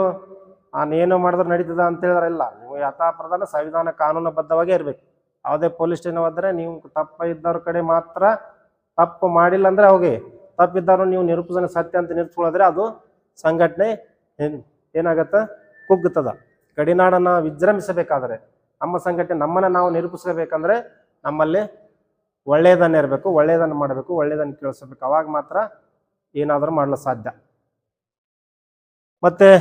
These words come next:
ಇನ್ನು ಹೇಳ್ಬೇಕಂದ್ರೆ ಸಂಘಟನೆ ಬಗ್ಗೆ, ಸಂಘಟನೆಯಲ್ಲಿ ಸಾಕಷ್ಟು ಸಾ-, ಮೂಲ ಸೌಕರ್ಯಗಳನ್ನು ಒದಗಿಸುವಂಥ ಕಾರ್ಯ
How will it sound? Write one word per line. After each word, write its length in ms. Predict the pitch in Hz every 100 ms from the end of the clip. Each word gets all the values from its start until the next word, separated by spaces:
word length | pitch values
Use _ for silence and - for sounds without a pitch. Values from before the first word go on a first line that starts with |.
| - - - 185
ಇನ್ನು 200 | 208 208 202 165 - - - - - - - 175
ಹೇಳ್ಬೇಕಂದ್ರೆ 440 | 180 180 190 196 190
ಸಂಘಟನೆ 380 | 175 180 170 165
ಬಗ್ಗೆ, 200 | 156 123 - _ -
ಸಂಘಟನೆಯಲ್ಲಿ 600 | 160 185 175 185 190 202 196
ಸಾಕಷ್ಟು 460 | 160 160 196 - - 180
ಸಾ-, 400 | 170 175 170 160 143 - _ _ _ _ _
ಮೂಲ 240 | 170 220 214 208
ಸೌಕರ್ಯಗಳನ್ನು 460 | 180 185 180 170
ಒದಗಿಸುವಂಥ 360 | 151 147 165 170 165
ಕಾರ್ಯ 160 | 147